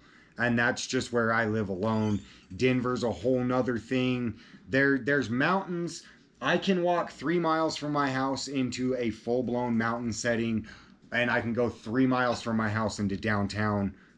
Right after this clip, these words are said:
with a city. You know, I don't think there's many places at all that are like that.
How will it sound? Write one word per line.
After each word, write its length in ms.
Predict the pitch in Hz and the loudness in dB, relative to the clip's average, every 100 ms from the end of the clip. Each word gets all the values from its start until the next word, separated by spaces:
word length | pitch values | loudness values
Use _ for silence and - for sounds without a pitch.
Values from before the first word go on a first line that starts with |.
| - | -4
with 300 | 117 104 - _ _ | -2 -2 -8 _ _
a 120 | - 110 | -12 -4
city. 360 | 175 165 - - - - - _ _ - | 0 0 -4 -14 -20 -20 -20 _ _ -2
You 160 | 123 | 2
know, 300 | 123 135 143 | 4 4 2
I 140 | 120 127 | 2 2
don't 220 | 131 113 | 0 -4
think 300 | 131 123 104 | -2 -2 0
there's 240 | 123 104 | 0 2
many 260 | 107 123 113 | 0 0 -2
places 540 | - 117 113 107 90 | -2 -2 0 -2 -2
at 100 | 104 | 0
all 220 | 107 107 | 2 2
that 140 | 95 92 | 0 -4
are 120 | 90 | -4
like 240 | 95 98 - | -4 -4 -8
that. 200 | 73 | -18